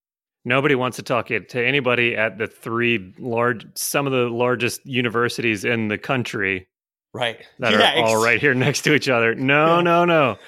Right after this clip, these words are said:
Speaker 2: Yeah.
Speaker 1: We gotta go to Johnson County and talk to
Speaker 2: Talk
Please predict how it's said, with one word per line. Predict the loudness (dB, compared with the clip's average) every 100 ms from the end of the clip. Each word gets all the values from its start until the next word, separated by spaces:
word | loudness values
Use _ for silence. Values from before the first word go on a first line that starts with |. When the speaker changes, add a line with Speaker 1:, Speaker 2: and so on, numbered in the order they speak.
| -16
Speaker 2:
Yeah. | -10 -4 2
Speaker 1:
We | 2
gotta | 4 2
go | 4 2
to | 2
Johnson | 0 2 2 0 -4
County | 0 0 2 2 0
and | 0
talk | -2 0 0 -2
to | 0 2 2 0 -2 -8 _
Speaker 2:
Talk | -20